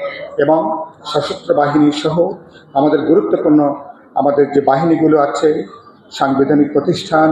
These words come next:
গণতান্ত্রিক প্রতিষ্ঠান, আমাদের বিভিন্ন প্রতিষ্ঠান, তার মধ্যে একটা ভারসাম্যমূলক সম্পর্ক,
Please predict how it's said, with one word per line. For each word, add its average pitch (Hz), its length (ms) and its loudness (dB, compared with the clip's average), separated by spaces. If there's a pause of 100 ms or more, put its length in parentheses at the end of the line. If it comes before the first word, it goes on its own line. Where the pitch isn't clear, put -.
গণতান্ত্রিক 127 640 -2
প্রতিষ্ঠান, 160 560 -2 (580)
আমাদের 202 240 2
বিভিন্ন 247 340 2
প্রতিষ্ঠান, 156 480 0 (420)
তার 143 180 0
মধ্যে 147 160 2
একটা 139 180 -2
ভারসাম্যমূলক 170 680 0
সম্পর্ক, - 520 -2